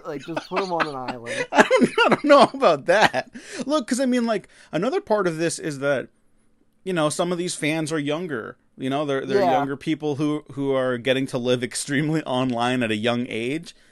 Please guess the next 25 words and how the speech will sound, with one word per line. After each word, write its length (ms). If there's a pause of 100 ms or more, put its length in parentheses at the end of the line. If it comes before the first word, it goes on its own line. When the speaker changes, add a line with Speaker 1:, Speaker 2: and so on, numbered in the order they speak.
(240)
Speaker 2:
you 120
know? 340 (380)
And, 240
like, 220
I, 260
I'm 140
not 260 (360)
gonna 200
be 100
someone 260
who's 140
like, 180
"Oh, 120
the 160
internet's 280
ruining 300
people." 300
Like, 260
the 140
internet 320
is 80
the 80
nebulous 560
thing 320
that 240